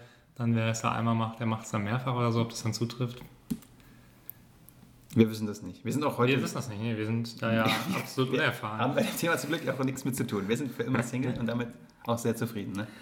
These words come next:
Speaker 1: Ja, wir können Beziehungen nur von Karteikarten erzählen. Das ist
Speaker 2: Von Kartei-, <laughs> ja, und von Fernsehen.
Speaker 1: Genau, ja, aus, aus vielen tollen Hollywood-Filmen, da habe ich viel gelernt.
Speaker 2: Ja, mir wird das auch zu viel heute hier mit Beziehungen. Ich weiß gar nicht, was los ist. Ich glaub, diese Sommerpause hat uns geschadet. Wir sind zu sehr auf
Speaker 1: Ja,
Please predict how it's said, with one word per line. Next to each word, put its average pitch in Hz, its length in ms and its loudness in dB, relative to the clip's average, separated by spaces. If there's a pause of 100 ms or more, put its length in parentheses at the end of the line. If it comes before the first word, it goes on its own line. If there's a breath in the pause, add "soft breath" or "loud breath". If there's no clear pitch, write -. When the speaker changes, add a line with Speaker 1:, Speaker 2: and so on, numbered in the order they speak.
(220 loud breath)
Speaker 1:
Ja, 117 120 6
wir 113 80 2
können 135 200 -2
Beziehungen 123 400 -2
nur 120 140 -2
von 117 200 -2
Karteikarten 110 600 -2
erzählen. 110 500 2
Das 117 120 -2
ist - 80 -4
Speaker 2:
Von 120 100 4
Kartei-, 123 600 4
<laughs> 117 60 -2
ja, 110 120 4
und 127 160 0
von 139 200 -4
Fernsehen. 104 480 -4 (460 loud breath)
Speaker 1:
Genau, 104 320 4
ja, 104 140 0
aus, - 200 -2
aus - 240 0
vielen 117 380 6
tollen 110 300 6
Hollywood-Filmen, 110 680 2
da 104 80 0
habe 110 240 0
ich 113 80 -2
viel 117 140 -4
gelernt. 101 360 -2 (140 loud breath)
Speaker 2:
Ja, - 120 8
mir 139 140 6
wird 127 100 0
das 139 100 -2
auch 139 80 -2
zu - 100 -10
viel 127 160 0
heute 117 120 4
hier 110 100 0
mit 101 100 -6
Beziehungen. 101 360 -4
Ich 104 60 -6
weiß 131 100 4
gar 131 60 8
nicht, 120 80 8
was 110 100 0
los 117 160 0
ist. 95 60 -6
Ich - 40 -12
glaub, 123 120 2
diese 110 220 0
Sommerpause 135 400 0
hat 135 40 2
uns 120 100 -2
geschadet. 95 460 -4
Wir 107 60 -2
sind 123 100 4
zu 120 120 -4
sehr 123 200 2
auf 120 120 2
Speaker 1:
Ja, 151 160 4